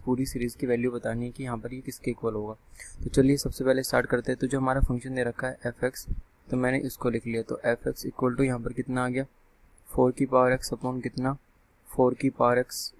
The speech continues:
यहाँ पर कितना आ गया नीचे, प्लस टू आ गया।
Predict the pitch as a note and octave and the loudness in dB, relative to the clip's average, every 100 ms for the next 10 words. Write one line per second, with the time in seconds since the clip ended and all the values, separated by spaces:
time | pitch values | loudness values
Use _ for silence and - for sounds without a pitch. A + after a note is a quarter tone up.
0 | A#3 B2 A#2 A#2+ B2+ C3 B2+ B2 C3 B2 | -8 -6 -4 -4 -4 0 0 0 0 -2
1 | - C#3 D3+ _ _ _ _ _ _ _ | -2 -4 -6 _ _ _ _ _ _ _
2 | _ _ - - - B2+ - - A#2 G#2+ | _ _ -6 -2 2 2 2 2 4 2
3 | G#2+ | 0